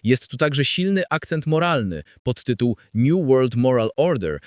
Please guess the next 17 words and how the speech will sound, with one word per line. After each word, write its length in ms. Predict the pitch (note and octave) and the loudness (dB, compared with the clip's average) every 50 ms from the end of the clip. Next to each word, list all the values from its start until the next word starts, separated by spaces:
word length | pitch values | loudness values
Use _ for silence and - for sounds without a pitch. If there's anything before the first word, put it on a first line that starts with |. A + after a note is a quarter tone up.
| - - | -10 -4
sugeruje, 500 | - - D3+ D3 D3+ D3+ E3 G3+ G3 E3+ | -4 -2 2 4 4 4 4 4 0 0
że 120 | D3 D#3 C#3+ | 0 0 -2
nie 100 | C#3 C#3 | -2 -2
chodzi 280 | - B3+ B3+ A3+ F3+ | -2 -2 -2 -2 -2
tylko 300 | - B2+ A#2 - - - | -2 -2 -2 -2 -2 -4
o 120 | - G#2+ G#2 | -4 -2 -2
siłę, 380 | - - - G#2 F#2+ G2 G2+ | -2 -2 -2 -2 0 0 0
lecz 180 | A#2 B2+ B2 - - | 0 0 -2 -2 -2
o 120 | C3+ B2+ | -2 -2
ocenę, 500 | - C#3 C3 - - F#3+ G#3 G3+ F#3+ F3 | -2 -2 -2 0 0 -2 -2 -2 -4 -6
kto 260 | - - - - G#3+ A3+ | -6 -6 -6 -6 -4 -4
ma 140 | G#3 F#3 | -4 -6
poglądy 540 | - E3 C#3+ B2+ D3 D3 D3 C3+ B2 A#2+ A2 - - | -4 -4 -4 -4 -4 -4 -2 -2 0 0 -2 0 0
słuszne 560 | - - - C3 D#3+ G#3+ G#3+ - - A#2+ G#2 | 0 0 2 0 -2 -2 -2 -2 -2 -2 -2
politycznie 560 | - - A#2 A2 A2 G2+ - F3+ - - E3+ C#3 | -2 -2 -2 -2 -2 -4 -4 -2 -2 -2 -4 -4
i 120 | A2 B2+ | -2 0
moralnie. 520 | B2 A#2 G#2+ G2 F2 E2+ F2+ F#2+ G2 F#2+ | 0 0 0 0 -2 -2 -4 -6 -6 -8